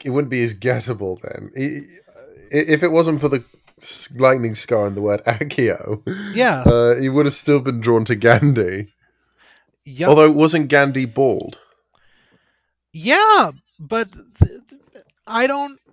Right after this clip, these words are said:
Speaker 2: know. This is not the first time we're gonna get into, like, representations of people in, uh, in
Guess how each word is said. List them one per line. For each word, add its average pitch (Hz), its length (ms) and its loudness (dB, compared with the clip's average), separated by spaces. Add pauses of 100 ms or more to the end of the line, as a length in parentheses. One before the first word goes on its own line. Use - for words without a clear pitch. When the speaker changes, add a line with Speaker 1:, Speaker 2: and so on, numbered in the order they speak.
(220)
Speaker 2:
know. 269 280 -6
This 170 180 0
is 226 80 0
not 247 220 -6
the 226 80 -16
first - 300 -14
time 196 180 -10
we're 180 80 -14
gonna 175 180 -8
get 170 220 -8
into, 170 360 -10
like, 147 240 -8 (340)
representations 143 880 -12
of 120 160 -20
people 123 540 -12
in, 123 380 -12
uh, 120 380 -8 (1600)
in 220 460 -10